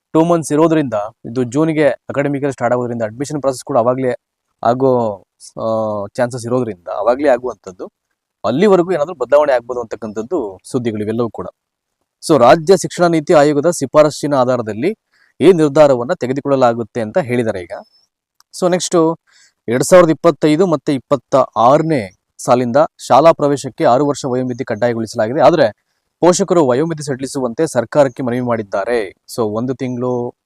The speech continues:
ಆ, ಟ್ವೆಲ್ವ್ ಡೇಸು, ಟೂ ಡೇಸು, ತ್ರೀ ಡೇಸು, ಸಿಕ್ಸ್ ಡೇಸು, ಹಿಂಗೆಲ್ಲ ವೇರಿಯೇಷನ್ ಆಗ್ತಾ ಇದೆ. ಅಂದ್ರೆ, ಸಿಕ್ಸ್ ಇಯರ್ ತಲುಪಲಿಕ್ಕೆ ಆ ಒಂದು ಮಗು ಅಡ್ಮಿಷನ್ಗೆ ಒಂದನೇ ತರಗತಿಗೆ. ಹಾಗಾಗಿ ಯಾಕೆ ಹಿಂಗೆಲ್ಲ ಮಾಡೋದು? ಐದು ವರ್ಷ ಇದ್ದಿದ್ರೆ ತುಂಬಾ ಅದ್ ನಮ್ಗೆ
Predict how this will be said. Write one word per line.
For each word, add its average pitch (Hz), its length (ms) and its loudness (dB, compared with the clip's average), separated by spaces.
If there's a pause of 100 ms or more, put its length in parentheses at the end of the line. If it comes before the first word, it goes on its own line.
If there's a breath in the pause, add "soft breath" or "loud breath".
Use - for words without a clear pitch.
(180)
ಆ, 110 160 -2
ಟ್ವೆಲ್ವ್ 120 380 -6
ಡೇಸು, 123 360 -4
ಟೂ 123 220 -4
ಡೇಸು, 123 360 -6
ತ್ರೀ 120 180 -8
ಡೇಸು, 117 500 -8 (480)
ಸಿಕ್ಸ್ 135 220 -6
ಡೇಸು, 131 340 -2
ಹಿಂಗೆಲ್ಲ 135 480 2 (340)
ವೇರಿಯೇಷನ್ 139 360 -10
ಆಗ್ತಾ 127 220 -6
ಇದೆ. 101 260 -6
ಅಂದ್ರೆ, 123 340 -4 (420)
ಸಿಕ್ಸ್ - 280 -2
ಇಯರ್ 160 160 4
ತಲುಪಲಿಕ್ಕೆ 131 480 -4
ಆ 104 120 -8
ಒಂದು 120 240 -4
ಮಗು 120 240 -6
ಅಡ್ಮಿಷನ್ಗೆ 117 680 -8
ಒಂದನೇ 120 160 -6
ತರಗತಿಗೆ. 113 400 -10
ಹಾಗಾಗಿ 147 640 -2 (440)
ಯಾಕೆ 131 280 2
ಹಿಂಗೆಲ್ಲ 151 220 0
ಮಾಡೋದು? 127 260 -2
ಐದು 151 180 -4
ವರ್ಷ 147 200 -8
ಇದ್ದಿದ್ರೆ 139 320 -4
ತುಂಬಾ 139 300 0 (760)
ಅದ್ 113 100 -2
ನಮ್ಗೆ 117 640 -4